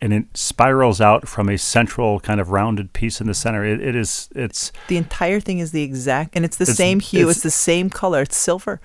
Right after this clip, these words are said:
Speaker 1: It's diabolical, and
Speaker 2: And
Speaker 1: it comes with a
Speaker 2: she
Speaker 1: piece map. Each piece is, is, is unique,
Speaker 2: She's
Speaker 1: and
Speaker 2: in
Speaker 1: she's
Speaker 2: heaven.
Speaker 1: filling in the piece on this diagram as she, as she does the puzzle.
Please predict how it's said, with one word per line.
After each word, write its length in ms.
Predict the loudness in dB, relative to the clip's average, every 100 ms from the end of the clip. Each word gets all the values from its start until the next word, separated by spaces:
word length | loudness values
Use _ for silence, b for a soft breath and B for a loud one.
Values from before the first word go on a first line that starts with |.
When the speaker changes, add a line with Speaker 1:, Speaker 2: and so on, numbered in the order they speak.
| B
Speaker 1:
It's 180 | -2 4
diabolical, 640 | 6 8 8 6 6 2
and 80 | 2
Speaker 2:
And 80 | 6
Speaker 1:
it 20 |
comes 160 | 6 6
with 100 | 4
a 40 |
Speaker 2:
she 60 | 6
Speaker 1:
piece 200 | 6 4
map. 280 | 4 2 2
Each 160 | -2 2
piece 240 | 2 4
is, 160 | 0 -2
is, 300 | -2 -2 -4
is 420 | -2 -2 -2 -4
unique, 480 | 2 4 4 2 -2 B B B
Speaker 2:
She's 440 | -4 0 4 4
Speaker 1:
and 0 | 6
Speaker 2:
in 80 | 4
Speaker 1:
she's 180 | 4
Speaker 2:
heaven. 560 | 2 2 2 0 -2 -8
Speaker 1:
filling 360 | 0 4 6 6
in 320 | 6 4 2
the 80 | 0
piece 320 | 0 2 4
on 80 | 2
this 140 | 2
diagram 500 | 4 4 4 0 0
as 100 | 0
she, 300 | -2 -4 -6 -4
as 140 | -6
she 140 | -4
does 160 | -4 -4
the 100 | -6
puzzle. 420 | -4 -4 -4 -6